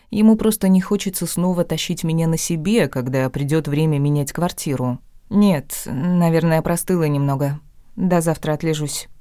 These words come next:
«Учти, если придётся сваливать, а ты будешь в коматозе, я тебя брошу», предупреждает он честно. «Со мной всё нормально». «Тогда я пошёл. Вечером принесу поесть».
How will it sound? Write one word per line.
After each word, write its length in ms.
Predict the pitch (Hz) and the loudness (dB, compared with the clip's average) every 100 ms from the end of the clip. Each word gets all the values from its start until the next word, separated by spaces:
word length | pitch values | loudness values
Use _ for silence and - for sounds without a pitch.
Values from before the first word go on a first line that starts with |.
| - - | -20 -4
«Учти, 680 | 165 165 - - 190 196 160 | 0 0 -2 0 4 4 4
если 300 | 135 135 147 | 2 0 0
придётся 460 | 151 156 165 - | 2 2 2 2
сваливать, 560 | 151 156 175 175 143 143 | 0 4 4 4 2 2
а 60 | 139 | 0
ты 100 | 147 | 2
будешь 260 | 147 147 | 0 0
в 60 | - | 0
коматозе, 560 | 151 151 147 170 147 | 2 2 4 2 4
я 140 | 143 143 | 2 2
тебя 220 | 147 160 | 4 4
брошу», 640 | 151 147 139 - 135 113 - - | 4 2 2 0 0 -2 -12 -10
предупреждает 760 | 139 139 135 139 135 139 135 143 | -4 -4 -2 -4 -2 -2 -2 -2
он 100 | 139 | -4
честно. 580 | - 131 - 135 135 - - | -2 -4 -4 -6 -6 -12 -10
«Со 240 | - 170 | -2 0
мной 220 | 160 156 | 2 2
всё 160 | 151 170 | 0 2
нормально». 640 | 175 185 165 151 147 151 - - - | 4 4 2 2 -2 -4 -12 -14 0
«Тогда 260 | 156 151 151 | 2 4 4
я 140 | 151 | 4
пошёл. 520 | 151 143 135 127 123 - - - | 2 -2 -2 -4 -6 -12 -18 -8
Вечером 500 | 151 160 156 143 139 | 0 0 2 0 0
принесу 380 | 143 143 147 143 | 0 -2 -2 -2
поесть». 640 | 143 135 123 - - | 0 0 -2 -6 -10